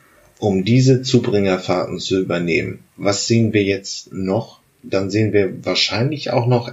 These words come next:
Apps, die einfach das ermöglichen, was Siemens Mobility ist. Also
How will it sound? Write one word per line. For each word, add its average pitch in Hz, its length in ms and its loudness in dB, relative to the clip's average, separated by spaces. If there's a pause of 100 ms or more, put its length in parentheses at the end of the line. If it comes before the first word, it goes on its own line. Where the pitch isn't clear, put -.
Apps, - 520 -2
die 110 200 -2
einfach 104 680 -4
das 107 260 -4
ermöglichen, 107 720 -2
was 98 240 -4
Siemens 101 540 -4
Mobility 98 600 -2
ist. - 360 -2
Also 92 480 -2